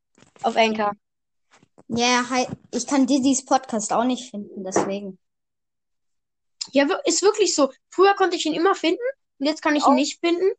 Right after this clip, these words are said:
Speaker 1: Nicht mehr, weil ich ihn irgendwie blockiert hab oder so. Und er will mir auch die ganze Zeit irgendwie Einladungen oder sowas schicken. Aber es
Speaker 2: Ich hab
Speaker 1: funktioniert
Speaker 2: doch,
Speaker 1: nicht. Ich
Speaker 2: doch,
Speaker 1: drück da
Speaker 2: doch. Soll ich dir was sagen? Bei Crowcast musst du etwas weiter runter scrollen.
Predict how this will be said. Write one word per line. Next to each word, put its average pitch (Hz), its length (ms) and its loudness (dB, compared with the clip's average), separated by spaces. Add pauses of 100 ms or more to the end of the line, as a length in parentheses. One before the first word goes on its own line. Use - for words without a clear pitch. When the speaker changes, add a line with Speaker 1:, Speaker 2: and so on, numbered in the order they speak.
(420)
Speaker 1:
Nicht 269 200 0
mehr, 330 220 6
weil 302 140 4
ich 311 120 0
ihn 294 80 0
irgendwie 311 260 0
blockiert 262 400 0
hab 381 120 4
oder 254 180 4
so. 285 140 4 (240)
Und 262 120 0
er 254 120 4
will 302 120 0
mir 320 140 4
auch 302 60 -6
die 262 80 -14
ganze 277 240 -2
Zeit 294 100 -2
irgendwie 277 300 -4
Einladungen 269 680 2
oder 226 160 -4
sowas 220 420 -4
schicken. 302 400 0 (300)
Aber 240 200 -4
es 247 80 -4
Speaker 2:
Ich 330 60 2
hab 277 60 2
Speaker 1:
funktioniert 269 400 2
Speaker 2:
doch, 381 60 6
Speaker 1:
nicht. 240 160 4
Ich 233 100 -8
Speaker 2:
doch, 370 80 0
Speaker 1:
drück 285 140 -2
da 285 80 0
Speaker 2:
doch. 359 200 2 (500)
Soll 339 200 2
ich 359 80 0
dir 381 100 2
was 349 160 4
sagen? 359 220 0 (460)
Bei 285 240 4
Crowcast 330 800 4
musst 330 240 0
du - 20 2
etwas 302 380 0
weiter 277 240 -2
runter 294 320 -2
scrollen. 214 680 -4